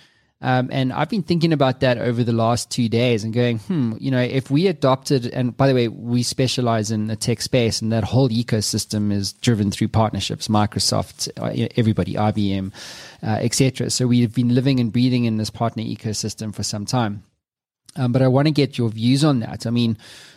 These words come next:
um, you mentioned partnerships, obviously, is something that you do, um, and do it successfully. What has, what advice, rather, would you like to give to an entrepreneur who is, uh, potentially evaluating partnerships,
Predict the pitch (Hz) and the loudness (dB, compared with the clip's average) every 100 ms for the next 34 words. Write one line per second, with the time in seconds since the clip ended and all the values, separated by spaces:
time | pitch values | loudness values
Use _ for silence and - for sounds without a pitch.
0 | _ - 131 123 117 117 123 - 131 123 | _ -6 0 2 2 0 -4 -10 -2 2
1 | 120 120 - 123 120 123 127 120 131 - | 4 2 2 0 2 0 0 -2 -2 -4
2 | 113 113 - 107 117 113 107 110 113 107 | -4 -4 -2 -2 -2 -2 -2 -2 -2 0
3 | 117 - 120 120 107 - 113 107 113 110 | -2 -2 0 0 0 -2 -4 0 0 0
4 | - 110 - 135 - 135 113 113 117 120 | -2 -4 0 0 2 -2 -2 -4 0 2
5 | 135 117 143 135 120 - 135 143 160 185 | 2 2 2 2 0 -2 0 0 0 -2
6 | 147 117 107 113 123 117 113 110 113 107 | -2 0 2 0 0 0 0 0 -2 0
7 | 117 110 110 117 - 113 113 113 143 127 | 0 2 2 0 0 0 0 0 0 0
8 | 120 117 104 113 113 110 110 104 104 110 | 0 -4 -4 -2 -2 0 2 0 2 2
9 | 113 - 117 113 107 - - - - - | 2 0 0 0 0 -4 -8 -20 -20 -20
10 | _ 120 110 107 - 131 127 127 117 - | _ 0 0 0 0 0 0 0 -2 0
11 | 120 117 117 135 127 120 127 - 123 120 | 0 2 4 4 4 2 -2 0 -2 -2
12 | - 165 - | -6 -6 -8